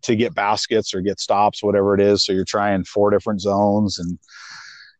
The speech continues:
you know, "Oh, I saw this at a clinic. It's, it was really good." So, and, well, yeah, it was really good 'cause that's what that person lives, eats, and breathes.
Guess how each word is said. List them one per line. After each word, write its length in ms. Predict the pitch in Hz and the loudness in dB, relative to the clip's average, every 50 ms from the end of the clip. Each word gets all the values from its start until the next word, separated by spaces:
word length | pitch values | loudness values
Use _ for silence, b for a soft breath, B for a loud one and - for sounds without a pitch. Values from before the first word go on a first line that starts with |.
| _ | _
you 60 | 95 98 | -4 -4
know, 80 | 104 - | -2 0
"Oh, 160 | - 143 147 135 | 0 2 2 2
I 80 | 123 | 2
saw 180 | 117 - 131 127 | 2 2 2 4
this 180 | 127 123 - | 4 2 2
at 120 | - 127 120 | 2 0 0
a 20 | |
clinic. 440 | - - - 117 117 120 117 110 - | 0 0 -2 0 0 2 0 0 -2
It's, 320 | - 95 - - - - - _ | -6 -10 -10 -10 -12 -12 -10 _
it 140 | 117 117 | -6 -6
was 160 | 110 107 90 104 | -4 -4 -2 0
really 260 | 117 117 117 113 107 | 2 2 4 2 2
good." 560 | 95 120 117 117 117 117 117 113 110 107 104 | 2 2 4 4 6 6 6 4 2 0 -4
So, 220 | - - 120 120 | -4 -2 -2 0
and, 100 | 120 113 101 110 | 0 -2 -4 -2
well, 180 | 120 127 127 | 0 2 2
yeah, 240 | 127 135 160 160 107 | 2 2 2 0 0
it 60 | 104 | 0
was 140 | 107 104 120 | -2 -2 0
really 160 | 135 123 113 | 0 0 0
good 200 | 110 139 160 151 - | 2 0 0 0 -2
'cause 120 | 113 95 | -4 -4
that's 200 | 98 107 104 - | -2 -2 -2 -4
what 100 | - 95 | -6 -8
that 160 | - 104 - - | -8 -8 -6 -2
person 320 | - 120 104 - 104 95 | -2 -2 -2 -2 -4 -2
lives, 320 | 92 107 107 101 95 95 | 0 2 2 2 2 0
eats, 200 | 101 107 - - | -4 -4 -4 -6
and 100 | - - | -12 -12
breathes. 560 | - 87 101 - - - - - - - - | -10 -8 -8 -8 -8 -10 -10 -10 -10 -12 -12